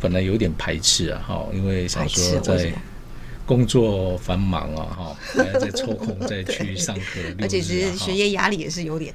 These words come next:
Speaker 2: 大的。
Speaker 1: 哈。呃，是啊，那就是还要再写这个毕业论文嘛，
Speaker 2: 嗯。
Speaker 1: 哈，
Speaker 2: 嗯，嗯，嗯。
Speaker 1: 要找个主题。还好，啊，我很庆幸那个时候也是硬着头皮去上，后来，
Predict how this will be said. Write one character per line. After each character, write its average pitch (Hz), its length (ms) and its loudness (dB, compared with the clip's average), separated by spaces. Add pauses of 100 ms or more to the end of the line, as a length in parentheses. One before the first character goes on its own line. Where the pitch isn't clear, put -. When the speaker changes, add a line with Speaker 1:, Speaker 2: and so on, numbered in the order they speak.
Speaker 2:
大 - 240 -4
的。 101 80 -6
Speaker 1:
哈。 92 60 -2
呃， 82 320 -4
是 - 200 -10
啊， 76 240 -6
那 95 220 -2
就 98 140 0
是 92 340 -2
还 87 100 0
要 95 200 2
再 90 420 -2
写 - 640 -2
这 - 120 -8
个 76 480 -4 (160)
毕 98 120 -2
业 87 60 2
论 85 200 -4
文 76 120 -6
嘛， 76 80 -10
Speaker 2:
嗯。 120 180 0
Speaker 1:
哈， 76 220 -2
Speaker 2:
嗯， 82 60 0
嗯， - 40 -4
嗯。 85 40 -2
Speaker 1:
要 85 80 -2
找 82 200 -4
个 82 120 -6
主 80 180 -10 (100)
题。 78 280 -8
还 - 160 -2
好， 82 240 0 (640)
啊， 80 480 0 (340)
我 107 120 0
很 95 140 0
庆 110 200 2
幸 90 600 0 (540)
那 113 120 0
个 101 60 -4
时 101 220 -2
候 95 180 0
也 78 180 -2
是 87 520 -2
硬 107 100 0
着 95 120 -2
头 90 200 -6
皮 85 180 -4
去 - 120 -6
上， 90 360 -2
后 117 180 -2
来， 80 240 0